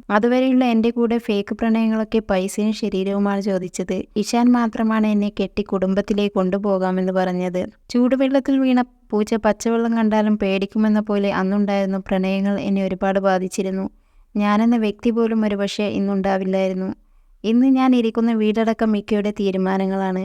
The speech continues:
അതെല്ലാവർക്കും പറ്റില്ല. ഞാൻ പലപ്പോഴും എൻ്റെ കമ്മ്യൂണിറ്റിക്ക് വേണ്ടിയാണ് ജീവിച്ചത്. ഇപ്പോൾ കുറച്ചായി എനിക്ക് വേണ്ടി ജീവിച്ചു തുടങ്ങി.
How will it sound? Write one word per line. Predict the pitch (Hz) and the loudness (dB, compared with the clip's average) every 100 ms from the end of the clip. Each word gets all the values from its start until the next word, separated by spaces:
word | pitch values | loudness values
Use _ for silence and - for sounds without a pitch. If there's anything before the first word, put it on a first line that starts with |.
| - | -4
അതെല്ലാവർക്കും | 208 202 202 202 208 220 214 226 | -2 0 0 2 2 0 0 0
പറ്റില്ല. | 214 196 190 190 | 0 0 0 0
ഞാൻ | 208 202 202 | -2 -2 0
പലപ്പോഴും | 208 196 - 214 226 | 0 -2 -2 0 2
എൻ്റെ | 220 214 214 | 0 0 -2
കമ്മ്യൂണിറ്റിക്ക് | 196 196 214 214 214 | -2 0 0 0 -2
വേണ്ടിയാണ് | 226 214 196 202 196 | 0 0 0 -2 -2
ജീവിച്ചത്. | 190 185 208 185 190 - - - _ - | -4 -4 -4 -4 -6 -10 -20 -20 _ -6
ഇപ്പോൾ | 208 240 | 0 2
കുറച്ചായി | 247 233 202 196 208 202 | 2 2 0 2 0 0
എനിക്ക് | 196 185 214 | 0 -2 -2
വേണ്ടി | 202 196 | 0 0
ജീവിച്ചു | 190 190 190 196 | -2 -2 -2 -2
തുടങ്ങി. | 196 190 190 185 | -2 -2 -2 -2